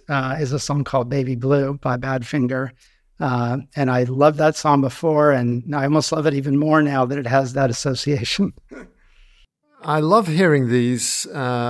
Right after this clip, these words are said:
Speaker 2: uh, these, uh, favorites 'cause it gives me an excuse to dig into it. So I
Speaker 1: <laughs>
Speaker 2: actually don't know Badfinger very well, and I will dig into it.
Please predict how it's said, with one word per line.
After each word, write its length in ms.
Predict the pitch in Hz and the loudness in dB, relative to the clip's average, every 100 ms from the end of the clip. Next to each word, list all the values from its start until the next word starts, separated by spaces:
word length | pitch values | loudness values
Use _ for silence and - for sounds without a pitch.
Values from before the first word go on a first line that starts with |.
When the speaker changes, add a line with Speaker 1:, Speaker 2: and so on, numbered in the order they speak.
| 120 120 151 | -4 -6 -10
Speaker 2:
uh, 100 | 143 | -12
these, 600 | 120 123 117 104 - - | -8 -8 -6 -8 -8 -6
uh, 600 | 131 113 113 131 143 151 | -6 -4 -6 -8 -10 -14
favorites 560 | - 170 139 113 113 - | 2 4 4 0 -4 -10
'cause 240 | 117 101 | -10 -8
it 100 | 113 | -8
gives 260 | 139 117 101 | -6 -6 -6
me 120 | 117 | -8
an 80 | 110 | -8
excuse 440 | 107 - 110 - | -12 -12 -12 -12
to 120 | 110 | -14
dig 320 | 120 127 123 117 | -16 -14 -10 -10
into 240 | 123 117 | -10 -12
it. 100 | 113 | -12
So 160 | - 131 | -6 0
I 100 | 160 | 0
Speaker 1:
<laughs> 180 | 165 175 | 0 -2
Speaker 2:
actually 280 | 165 185 160 | -2 -2 2
don't 200 | 147 143 | 2 2
know 220 | 135 127 | -2 -2
Badfinger 540 | 117 120 117 123 113 | -2 -2 -4 -10 -10
very 180 | 110 113 | -8 -6
well, 180 | 113 117 | -6 -10
and 120 | 113 | -10
I 100 | 113 | -12
will 220 | 113 113 | -12 -12
dig 240 | 107 - 113 | -12 -8 -8
into 300 | 113 110 107 | -8 -8 -10
it. 180 | 110 | -10